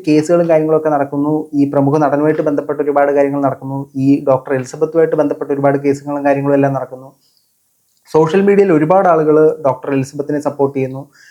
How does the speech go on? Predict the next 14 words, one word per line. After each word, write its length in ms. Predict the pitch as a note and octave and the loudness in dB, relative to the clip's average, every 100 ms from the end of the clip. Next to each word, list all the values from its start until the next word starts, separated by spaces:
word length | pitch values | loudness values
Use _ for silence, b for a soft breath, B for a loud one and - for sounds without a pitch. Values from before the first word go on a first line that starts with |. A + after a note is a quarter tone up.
| B - | B 0
ആ 180 | G#3+ A3+ | 2 2
നടൻ 380 | G3 D3+ F#3 G3+ | 2 0 0 0
അനുകൂലമായിട്ട് 680 | E3 D#3+ E3+ E3 D3+ C#3+ | 2 4 4 2 0 -2
ഒരുപാട് 600 | D#3+ C#3 C#3 D3+ D#3 D#3+ | 0 2 2 2 2 2
ഉന്നത 400 | E3 C3+ C#3+ D#3+ | 0 0 0 0
പദവിയിലിരിക്കുന്ന 800 | E3+ C#3 C3+ D#3 E3+ C#3+ D3 D3 | -2 -2 -2 2 0 0 -4 -2
ആളുകൾ 460 | C3+ C3+ C3 C#3 D#3 | 0 0 -4 -6 -4
ഇടപെടുന്നു 540 | C3+ C3 C#3+ C#3+ D3+ C#3+ | 0 2 0 0 -2 -2
എന്ന 160 | C3 | -2
രീതിയിലാണ് 420 | C3+ C3 C3+ C3 | -2 -2 -2 -2
നമുക്കെല്ലാം 360 | C3 B2+ C3 C3+ | -6 -8 -2 0
അറിയാൻ 200 | B2+ C#3 | 0 -4
സാധിച്ചത്. 440 | C#3 A#2+ A#2 C#3+ | -4 -4 -2 -2
അതിനുശേഷം, 580 | F3 D#3+ A#3 G3 E3 F3 | 0 0 0 -2 -4 -4